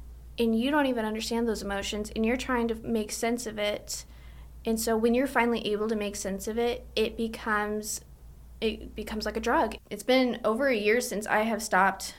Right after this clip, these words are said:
being self-destructive and engaging in those behaviors. And now that school's coming up, I'm getting more excited, and I'm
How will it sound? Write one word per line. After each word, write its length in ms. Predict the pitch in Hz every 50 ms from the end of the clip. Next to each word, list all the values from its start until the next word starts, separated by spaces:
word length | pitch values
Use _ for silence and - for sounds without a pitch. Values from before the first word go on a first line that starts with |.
| - - - - - 226
being 300 | 226 220 220 220 220 208
self-destructive 720 | 202 - - - - 214 - 208 190 190 196 - 208 196 202
and 240 | 196 196 196 202 - - - - - -
engaging 500 | 220 - 220 220 214 202 202 202 240 220 214
in 60 | 208
those 140 | 196 202 196
behaviors. 640 | 202 190 190 190 196 202 214 202 190 190 196 - -
And 180 | 190 190 -
now 140 | 208 208 214
that 100 | 208 208
school's 240 | - - 240 233 226
coming 300 | - 240 226 220 214 208
up, 120 | 208 208
I'm 120 | 202 202 202
getting 200 | 202 196 202 208
more 120 | 202 196
excited, 600 | 190 190 - 220 208 202 202 202 196 196 196 - -
and 160 | 214 214 214
I'm 360 | 208 196 190 185 190 190 -